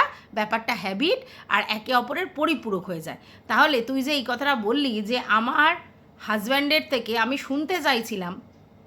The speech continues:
যে আমি ছাড়া এই বাড়ি চলবে না, আমাকে ভ্যালু যে দেয় সেটা মুখে বলতে হবে তার জন্য। ভাই, তুই বুঝতে পারিস না? মানে, তোর বর যে তোকে ভালোবাসে, তোর,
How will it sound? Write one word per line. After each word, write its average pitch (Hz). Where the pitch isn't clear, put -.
যে 294
আমি 320
ছাড়া 226
এই 269
বাড়ি 277
চলবে 240
না, 165
আমাকে 269
ভ্যালু 233
যে 285
দেয় 233
সেটা 254
মুখে 262
বলতে 208
হবে 165
তার 180
জন্য। 151
ভাই, 220
তুই 294
বুঝতে 202
পারিস 277
না? 392
মানে, 240
তোর 262
বর 220
যে 262
তোকে 262
ভালোবাসে, 247
তোর, 247